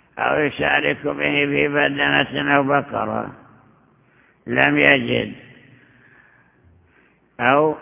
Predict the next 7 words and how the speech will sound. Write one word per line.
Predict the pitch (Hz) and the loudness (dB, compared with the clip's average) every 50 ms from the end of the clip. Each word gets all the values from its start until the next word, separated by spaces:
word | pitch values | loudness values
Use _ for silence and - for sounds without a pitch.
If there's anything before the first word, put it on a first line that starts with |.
| - - - | -14 -16 -10
وجد | 123 123 131 135 147 156 151 151 147 147 147 147 143 147 | -6 -2 0 2 2 2 2 2 2 2 4 4 2 2
شيئا | 135 - 139 139 147 147 143 139 139 143 | 2 2 2 4 4 4 4 2 0 0
يسيرا | 143 143 151 151 147 139 - - 143 151 147 147 147 147 147 143 147 151 151 147 - - - - - - - - - - _ _ _ _ _ _ _ _ _ _ _ _ _ _ _ _ _ _ _ _ _ _ | 0 2 2 2 0 0 -2 -4 -4 -2 -2 0 0 0 2 0 0 -2 -4 -8 -12 -18 -20 -20 -20 -20 -20 -20 -20 -20 _ _ _ _ _ _ _ _ _ _ _ _ _ _ _ _ _ _ _ _ _ _
ولم | - 117 120 127 143 151 156 143 143 143 | -6 -2 0 2 2 2 4 2 2 4
يجد | 143 143 143 143 143 147 151 147 143 143 | 4 4 4 4 4 2 0 0 0 0
من | 143 147 147 143 | 0 0 2 2
يقرضه، | 151 151 151 135 - - 120 117 117 120 117 120 120 117 113 | 2 2 2 0 -2 -4 -2 -2 -2 -2 -2 -2 -2 -2 -2